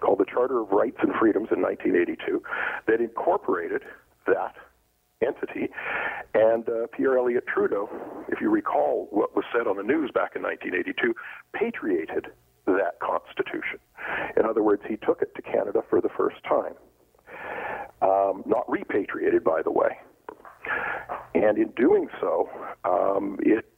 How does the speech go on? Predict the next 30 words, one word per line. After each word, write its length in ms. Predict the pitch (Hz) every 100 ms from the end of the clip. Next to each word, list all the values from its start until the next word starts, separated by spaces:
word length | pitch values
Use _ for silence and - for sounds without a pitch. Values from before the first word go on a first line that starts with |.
| 117
bamboozled 640 | 110 113 113 156 165 123
the 80 | 107
people 460 | - 110 - 90 - - - _ _ - - - -
into 200 | - -
believing 680 | - 104 117 196 131 92 98 156 -
that 280 | 98 98 -
they 160 | 104 101
had 240 | 107 -
the 80 | 101
right, 340 | 92 80 92 - - - _ _ -
uh, 200 | 95 104 -
to 120 | - -
govern. 320 | - - - - _ - - 92 - -
And 120 | 98
in 100 | 98
reality, 520 | 98 107 165 170 - 131
they 100 | -
had 220 | 117 143 147
no 120 | 151
right 260 | 104 82
to 80 | -
do 140 | - 80
so. 160 | - - - - - - - - -
By 140 | 113
taking 340 | - - -
a 40 | 131 -
foreign 240 | 139 151
corporation 680 | 151 - 123 104 101 - 98 - - - -
and 320 | 101 101 101 -
pretending 720 | - 107 - 156 190 107 104